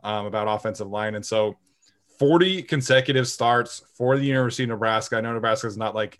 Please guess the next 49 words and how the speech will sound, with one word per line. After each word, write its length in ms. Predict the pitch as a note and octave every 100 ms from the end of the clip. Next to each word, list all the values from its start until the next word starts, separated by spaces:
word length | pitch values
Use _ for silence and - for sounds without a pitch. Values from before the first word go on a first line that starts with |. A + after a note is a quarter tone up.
| -
uh, 240 | G2+ F#2+ F#2+ G#2
what 160 | A2
it 80 | G2
used 260 | G#2+ B2 -
to 60 |
be, 340 | A#2 B2 A#2+ - _ _ _ _ -
but 200 | G#2 G#2
that's 220 | A#2+ C#3
a 40 | C#3
huge 380 | C3+ E3 C3+
deal, 420 | A2 C#3 C#3 C3+ C3
especially 420 | A2 C3 B2+ C3+
when, 220 | B2+ B2
you 160 | A2+ A2+
know, 160 | A2
in 100 | A2+
a 40 | A2
year 280 | A2 A#2 A2+
where 140 | A2
there's 180 | A2 -
so 180 | - A#2+
much 200 | A#2+ B2+
uncertainty, 720 | A#2 G#2 A#2 A#2 A#2 A2+ G#2 _ _ _ -
y-, 120 | G#2+ -
people 260 | C#3+ E3+
have 260 | D3+ B2+ A#2+
forty, 680 | - B2+ C#3+ D3+ D3+ D3 B2 - _ _ _ _ _ _ _ _ -
forty 320 | C#3 D3 D3+
pieces 360 | C3 D3 C3 B2+
of 120 | A2+
evidence 420 | A#2 A2+ A2 G#2+
to 100 | -
go 120 | G#2+ A2
look 200 | A2 A2
at 80 |
Brendan 220 | A2+ G#2+ G2+
Jaimes 360 | G#2+ G#2 G2+
and 80 | G2+
see 140 | - A2
how 140 | G#2+
he's 160 | G2+ F2+
developed. 440 | F#2+ G#2+ G#2+ - _ _ _ _ -
And 220 | G#2+ G#2+
I 80 | A2
think, 220 | A#2+ G#2+
again, 420 | A2 B2 A#2 F#2+ - _ _ _ _ _ - -
talking 260 | A#2 A#2 B2+
about 140 | B2+
flexibility, 720 | C3 B2 A2+ B2 B2+ A#2 G#2+